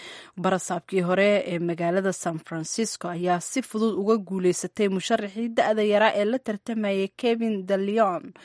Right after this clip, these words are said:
oo ka tirsan mudanayaasha heer gobol. Doorashadan ayaa ah mid musharaxiinta lagu kala saarayo, iyadoo labada musharax ee ugu sarreeya xisbi walbaahi ay doonan doonaan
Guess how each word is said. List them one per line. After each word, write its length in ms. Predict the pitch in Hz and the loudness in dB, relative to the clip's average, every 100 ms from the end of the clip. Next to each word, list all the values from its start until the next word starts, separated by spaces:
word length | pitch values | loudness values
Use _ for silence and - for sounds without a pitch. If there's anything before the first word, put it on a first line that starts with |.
| - - - | -20 -18 4
oo 140 | 226 226 | 8 8
ka 120 | 269 | 6
tirsan 360 | - 190 - 208 | -2 -4 -2 0
mudanayaasha 640 | 190 180 170 180 196 202 190 | 0 2 2 4 2 0 -4
heer 280 | 175 175 156 | -4 -4 -6
gobol. 300 | 170 170 180 - - - - | -8 -6 -6 -8 -20 -20 -4
Doorashadan 580 | 180 160 160 - 185 165 | -2 -2 -4 0 0 -2
ayaa 340 | 175 170 196 - | -4 2 2 4
ah 160 | 185 180 | 0 0
mid 200 | 202 185 | -2 -2
musharaxiinta 800 | 170 - 170 180 - 233 226 175 | -4 -4 -10 -8 -2 -2 0 -2
lagu 240 | 175 208 247 | -2 -2 0
kala 180 | 226 196 | 2 2
saarayo, 640 | - 220 226 180 170 143 - - - - | 2 6 6 4 -2 -12 -14 -20 -16 -6
iyadoo 320 | 190 185 180 | -2 2 2
labada 320 | 175 175 190 | 4 2 2
musharax 460 | 180 175 - 185 190 | 2 0 -2 -2 -2
ee 140 | 185 196 | -2 -4
ugu 160 | 190 | -4
sarreeya 460 | 233 214 190 190 190 | -4 -2 0 2 0
xisbi 380 | 185 233 - 196 | -2 -6 -6 -2
walbaahi 680 | 185 180 175 196 185 220 226 | 2 2 0 0 0 0 -2
ay 160 | 180 | -2
doonan 600 | 170 185 185 208 214 202 196 | -2 2 2 2 0 0 0
doonaan 500 | 196 208 185 156 | 2 2 0 -4